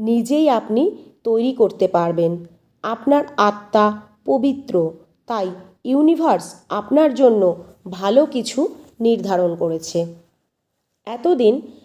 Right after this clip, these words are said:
যা কিছু আপনার পথে বাধা হয়েছিল, তা এখন শক্তিশালী সমর্থনে পরিণত হবে। আপনার জীবন এখন ইউনিভার্সের হাতে সোনার মতো দীপ্তিময় হয়ে উঠবে।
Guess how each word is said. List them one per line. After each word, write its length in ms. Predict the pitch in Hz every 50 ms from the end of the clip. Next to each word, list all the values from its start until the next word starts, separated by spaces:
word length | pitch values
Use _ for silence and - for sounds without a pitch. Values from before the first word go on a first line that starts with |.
| _ _ _ - 175 165
যা 140 | 220 214 226 277 285 277
কিছু 320 | 311 294 - - - 302 294 285 285 294 - - _ _ _
আপনার 420 | - 185 180 180 - 220 269 294 294 294
পথে 320 | - 240 196 185 - 226 254 330 - - - - _ _ -
বাধা 340 | 190 202 190 185 202 269 311
হয়েছিল, 560 | 302 302 254 220 208 208 - - 208 202 208 240 359 - - - - _ _ _ _ _ _ -
তা 100 | 269 240 196 - - - - - _ _ _ -
এখন 360 | 180 196 190 196 - 202 202 202 202 -
শক্তিশালী 640 | 247 247 247 247 - 339 339 330 339 320 311 302 320
সমর্থনে 680 | 311 - 262 214 202 208 208 208 208 - 214 208 254 403 480 - - - _ _ -
পরিণত 440 | 247 233 240 294 311 277 226 - 202
হবে। 340 | 185 170 180 170 160 165 160 160 160 _ _ _ _ _ _ _ _
আপনার 400 | 185 196 196 196 220 233 247 233 208 185
জীবন 360 | 160 - 202 214 220 294 302 311 320 - - 180
এখন 260 | 190 - - 208 196 202 196 202 - - _ _ _ _ _
ইউনিভার্সের 720 | 233 247 277 302 320 311 320 311 302 302 - - 302 294 294 240 208
হাতে 320 | 214 196 190 - 190 185 185 190 - - _ _ _ _ _ -
সোনার 460 | - - - 277 269 302 311 311 302
মতো 320 | 277 240 214 214 214 214 208 208 202 208 - - - _ - 202 190
দীপ্তিময় 600 | 220 269 262 262 - - 302 294 294 277 247 214 208
হয়ে 200 | 185 180 175 175 175 170
উঠবে। 280 | 165 160 151 160 160